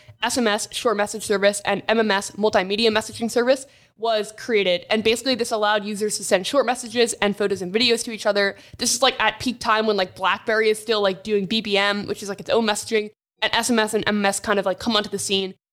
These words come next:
And they become the standard, and it's via phone carriers. So there's no encryption. There is, like, a data cap on files, but up until two thousand eleven, this is the best option that we have.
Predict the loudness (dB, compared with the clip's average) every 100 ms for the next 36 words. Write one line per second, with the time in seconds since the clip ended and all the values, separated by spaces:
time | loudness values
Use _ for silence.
0 | _ -2 0 0 0 0 0 -2 0 2
1 | 4 2 -4 -10 0 2 2 0 -2 0
2 | 0 0 0 2 2 2 0 2 4 2
3 | -4 -2 0 0 0 0 0 -2 -2 0
4 | 0 0 -6 _ -2 2 2 0 -2 -12
5 | 0 4 4 2 0 -2 0 2 2 0
6 | -2 0 0 0 0 0 0 0 2 0
7 | 0 2 2 -2 _ -2 0 2 2 2
8 | 0 0 0 2 0 0 2 0 -2 -4
9 | -6 -6 -4 -2 4 4 4 -2 0 2
10 | 2 2 0 0 2 2 0